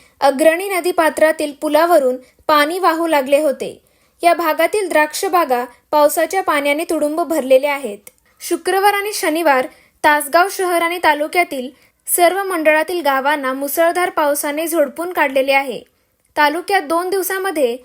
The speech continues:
पंच्याहत्तर मिलीमीटर पावसाची नोंद झाली. हा पाऊस तालुक्यात पडणाऱ्या वार्षिक सरासरी पावसाच्या अकरा टक्के एवढा आहे.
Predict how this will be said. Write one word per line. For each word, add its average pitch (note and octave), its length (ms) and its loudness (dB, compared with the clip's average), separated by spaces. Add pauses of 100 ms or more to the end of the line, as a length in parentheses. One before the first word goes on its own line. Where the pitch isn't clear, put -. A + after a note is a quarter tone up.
(320)
पंच्याहत्तर E4 540 0
मिलीमीटर D#4 560 0
पावसाची D4+ 560 0
नोंद D4 280 0
झाली. B3+ 300 -4 (260)
हा F#4 180 0
पाऊस C#4+ 440 0
तालुक्यात D#4+ 460 2
पडणाऱ्या E4 400 2
वार्षिक E4 480 -2
सरासरी F4 580 -2
पावसाच्या C#4+ 680 -2
अकरा D#4+ 320 -2
टक्के F4+ 320 -8
एवढा D#4 340 0
आहे. C4+ 280 -6